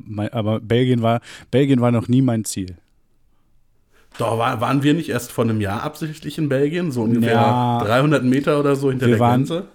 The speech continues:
Speaker 1: wir, lustigerweise war ich, äh, vorgestern exakt da. Ähm,
Speaker 2: Ah.
Speaker 1: äh, ja,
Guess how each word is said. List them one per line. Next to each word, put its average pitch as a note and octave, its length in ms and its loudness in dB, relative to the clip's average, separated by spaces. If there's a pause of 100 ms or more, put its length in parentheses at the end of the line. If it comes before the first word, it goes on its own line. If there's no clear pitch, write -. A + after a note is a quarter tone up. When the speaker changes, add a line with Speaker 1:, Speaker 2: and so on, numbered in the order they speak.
(140)
Speaker 1:
wir, B2+ 180 -4
lustigerweise C#3 760 0
war B2+ 160 -2
ich, B2+ 200 -8
äh, A#2+ 140 -4
vorgestern C#3 460 -4
exakt - 420 -8
da. A2+ 160 -4 (340)
Ähm, G#2 300 2
Speaker 2:
Ah. F#2+ 200 -6 (880)
Speaker 1:
äh, G2+ 300 -2
ja, A2+ 380 0